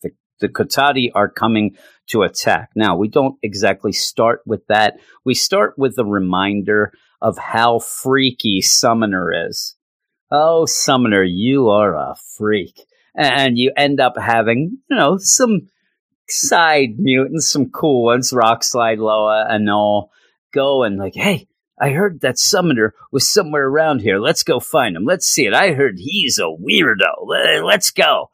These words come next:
And they do end up seeing him. Like, "He's just sitting there by himself, talking to himself, playing a game. I mean, look at him.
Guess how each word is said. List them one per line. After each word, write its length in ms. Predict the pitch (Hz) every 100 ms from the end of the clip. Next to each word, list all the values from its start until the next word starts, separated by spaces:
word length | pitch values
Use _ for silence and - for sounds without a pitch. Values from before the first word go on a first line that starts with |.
| - _ _
And 160 | 117 120
they 100 | 110
do 300 | 92 107 104
end 300 | 107 101 90
up 160 | 90
seeing 280 | - 110 95
him. 140 | 90
Like, 200 | 92 90 _ _ _
"He's 260 | - 214 -
just 320 | 131 - -
sitting 300 | 214 170 123
there 140 | 110
by 260 | 107 165 165
himself, 500 | 143 - - 131 -
talking 360 | 202 185 -
to 40 | 127
himself, 360 | 110 - 123 -
playing 320 | 165 170 117
a 60 | 98
game. 520 | - 185 170 90 90
I 100 | 127
mean, 200 | 147 151
look 200 | 196 247
at 120 | 233
him. 160 | 127